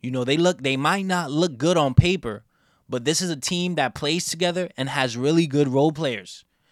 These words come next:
You know, they're missing that superstar, but I think Mike Cal can fill the role. You know, he's due for a big postseason performance.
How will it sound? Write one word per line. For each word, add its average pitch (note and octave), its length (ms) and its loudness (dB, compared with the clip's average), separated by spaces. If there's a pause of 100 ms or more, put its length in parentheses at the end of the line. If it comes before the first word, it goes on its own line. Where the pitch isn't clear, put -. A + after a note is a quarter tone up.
(320)
You C3 100 -4
know, C3 140 0
they're C#3+ 160 2
missing G#3 340 2
that F#3+ 200 4
superstar, C3+ 800 -2 (840)
but C3 140 -2
I C#3+ 100 0
think D#3+ 240 -4
Mike C#3+ 240 2
Cal C3+ 480 -2
can A2+ 240 -10
fill B2+ 260 -8
the A2 120 -12
role. G#2+ 400 -8 (640)
You A#2 140 -12
know, A2+ 100 -8
he's C#3 220 -6
due D#3 320 2
for D3 200 0
a A#2+ 40 -2
big B2+ 320 -4
postseason C3 580 -4
performance. A2 640 -16